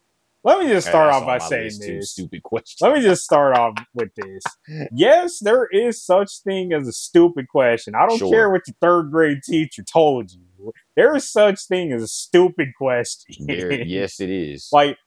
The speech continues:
Speaker 1: and I consider stupid questions like, nigga, you coulda just Googled that and got an answer. Like
Speaker 2: My, see, for me, stupid questions is like you stating, like,
Speaker 1: The
Speaker 2: you a-,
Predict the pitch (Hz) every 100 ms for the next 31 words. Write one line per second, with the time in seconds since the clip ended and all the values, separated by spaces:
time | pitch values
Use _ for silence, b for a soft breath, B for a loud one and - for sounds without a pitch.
0 | - 156 202 311 320 269 269 208 196 -
1 | 202 170 135 165 156 - 117 123 113 -
2 | _ _ _ _ _ _ _ _ _ -
3 | 208 208 127 311 - 349 339 339 302 -
4 | 453 508 523 311 196 147 143 143 139 139
5 | 139 139 131 127 123 131 - 110 98 107
6 | 135 143 147 135 196 175 151 143 92 151
7 | 175 - 117 98 82 - 104 - 95 80
8 | 76 67 80 78 90 92 - 98 95 90
9 | 85 69 - 85 78 _ _ 120 135 -